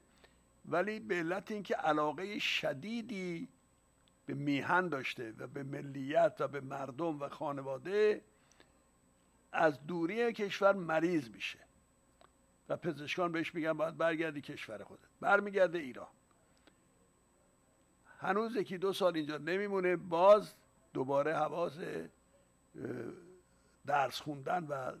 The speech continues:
تکمیل تحصیلاتشو می‌کنه، برمیگرده به فرانسه، از اونجا فارغ التحصیل می‌شه، میاد به، اه، سوئیس. در نوفل شاتو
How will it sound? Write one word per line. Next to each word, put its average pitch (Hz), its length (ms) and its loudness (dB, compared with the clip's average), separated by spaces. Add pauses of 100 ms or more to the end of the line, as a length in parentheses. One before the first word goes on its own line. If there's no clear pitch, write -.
(140)
تکمیل 143 680 -6 (500)
تحصیلاتشو 165 640 -2
می‌کنه، 180 340 -2
برمیگرده 180 640 0
به 151 380 -8
فرانسه، 151 720 -2 (500)
از 147 200 2
اونجا 147 300 0
فارغ 147 260 2
التحصیل 151 480 -4
می‌شه، 202 440 -2 (640)
میاد 180 480 4
به، 170 460 -2 (1400)
اه، - 80 -10 (520)
سوئیس. - 640 -8 (1000)
در 190 180 12
نوفل 170 360 2
شاتو 165 600 0